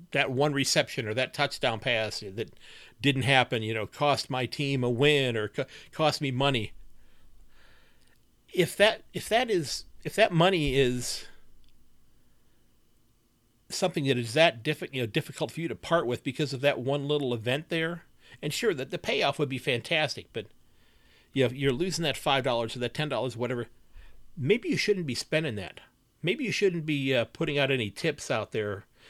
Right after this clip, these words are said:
on the games, and you should sti-, stick with Supercoach like me. You know, again, I don't know, I don't,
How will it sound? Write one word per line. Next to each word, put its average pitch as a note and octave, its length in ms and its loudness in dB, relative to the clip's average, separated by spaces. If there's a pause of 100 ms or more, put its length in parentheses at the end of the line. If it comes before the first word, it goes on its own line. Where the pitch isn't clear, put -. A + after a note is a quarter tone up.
(160)
on B2+ 140 2
the A#2+ 60 2
games, B2+ 340 2
and B2 80 -2
you A#2 80 -2
should A#2 240 -4
sti-, - 180 -6 (180)
stick - 280 -6
with A2+ 100 -4
Supercoach B2 580 -4
like G#2+ 180 -6
me. C3 260 0 (800)
You A2+ 80 -2
know, G#2 60 -2
again, A#2+ 220 0
I A2+ 160 2
don't C3+ 180 2
know, C3+ 240 0
I C3+ 120 2
don't, D3 180 2